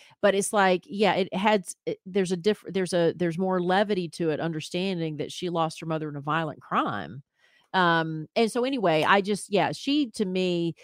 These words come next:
is so special, and her, eh, her vocal talent is, there, there's a handful of people. Like, you have a lot of good singers, but then you have some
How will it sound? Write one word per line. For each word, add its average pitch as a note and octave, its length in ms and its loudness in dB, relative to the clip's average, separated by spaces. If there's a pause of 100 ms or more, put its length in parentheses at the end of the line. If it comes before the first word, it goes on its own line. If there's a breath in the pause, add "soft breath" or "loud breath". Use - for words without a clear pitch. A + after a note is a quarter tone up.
(640 soft breath)
is G3 200 4
so A3+ 220 2
special, F#3+ 480 2
and E3+ 160 0
her, G3 280 -2
eh, E3+ 120 0
her G3 180 0
vocal F#3 380 0
talent C#3+ 580 -6
is, D3 720 -4
there, F3+ 260 0
there's F#3+ 440 -4 (140)
a F3 80 -2
handful F3 960 -2 (380)
of E3+ 180 -2
people. D#3 400 -2
Like, F3+ 220 0
you D4 180 2
have C4+ 160 6
a F#3+ 40 0
lot F3+ 240 4
of D#3+ 80 -4
good D#3 160 -6
singers, F3 600 -2
but D#3 160 -4
then G#3 140 0
you G#3 100 -4
have E3 240 -2
some D#3 380 -6